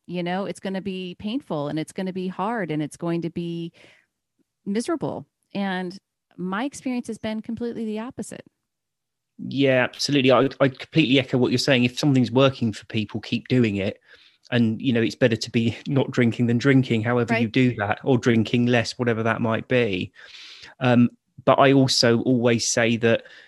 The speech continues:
Speaker 2: recovery should be, it's not a fixed menu, it's a buffet. You should
Speaker 1: Mm-hmm.
Speaker 2: be going in and picking the bits you like from, you know, Alcohol Explained, Annie Grace, whatever.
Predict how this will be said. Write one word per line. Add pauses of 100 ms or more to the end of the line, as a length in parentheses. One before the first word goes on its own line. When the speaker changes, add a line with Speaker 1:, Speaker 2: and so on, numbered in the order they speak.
(340)
Speaker 2:
recovery
should
be,
it's
not
a
fixed
menu,
it's
a (220)
buffet. (460)
You
should
Speaker 1:
Mm-hmm.
Speaker 2:
be
going
in
and
picking
the (120)
bits
you
like
from,
you
know,
Alcohol
Explained,
Annie
Grace,
whatever.